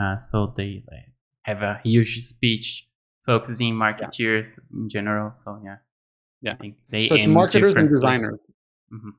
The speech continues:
Speaker 2: Yeah.
Speaker 1: Yeah. <laughs>
Speaker 2: And, uh, so, so I think that those, um, you know, and, and Adalo, again, it's like, like,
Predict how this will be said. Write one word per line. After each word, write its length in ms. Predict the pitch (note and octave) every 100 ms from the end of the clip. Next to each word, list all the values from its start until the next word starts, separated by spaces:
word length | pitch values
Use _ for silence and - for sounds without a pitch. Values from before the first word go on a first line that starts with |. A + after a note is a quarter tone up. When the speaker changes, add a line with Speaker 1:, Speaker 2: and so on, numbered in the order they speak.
| _ -
Speaker 2:
Yeah. 140 | A2+
Speaker 1:
Yeah. 140 | G2+ - - - A#2+
<laughs> 300 | - _ -
Speaker 2:
And, 220 | C#3 D3+ - _ _ _
uh, 260 | - C#3+ -
so, 140 | -
so 120 | D#3 E3+
I 60 |
think 200 | E3+ A3
that 180 | F#3+ D3
those, 480 | D#3 E3+ E3+ C3 B2
um, 540 | C3 B2+ A#2+ A#2 A#2+ -
you 120 | -
know, 120 | B2
and, 180 | B2+ C3
and 240 | - C#3+ -
Adalo, 680 | D3 F3 F#3+ G#3 F3 E3
again, 300 | C#3+ D#3 E3
it's 140 | B2+ -
like, 220 | B2+ B2
like, 240 | A#2+ A#2